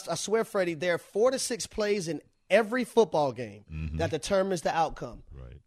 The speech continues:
Speaker 1: Those two plays hurt the Los Angeles Chargers.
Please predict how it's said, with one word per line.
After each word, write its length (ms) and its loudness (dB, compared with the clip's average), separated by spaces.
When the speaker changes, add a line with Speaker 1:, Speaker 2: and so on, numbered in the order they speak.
Speaker 1:
Those 280 -4
two 200 -2
plays 380 -4
hurt 340 0
the 80 -2
Los 300 2
Angeles 460 -2
Chargers. 680 -6